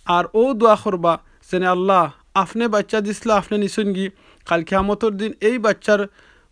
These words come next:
বাচ্চারে আমরা নাজাতর উসিল্লা বানান জানু।" আর আউকা আমরা সবে দোয়া করি, আমরা যেত মা বাইন অখলর বাচ্চা অকল মারা গেছেন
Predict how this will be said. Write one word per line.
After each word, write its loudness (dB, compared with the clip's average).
বাচ্চারে 2
আমরা 2
নাজাতর -2
উসিল্লা 0
বানান 0
জানু।" -2
আর 2
আউকা 0
আমরা 0
সবে -2
দোয়া 2
করি, -8
আমরা 0
যেত -6
মা 2
বাইন -2
অখলর 0
বাচ্চা -2
অকল -4
মারা 0
গেছেন -4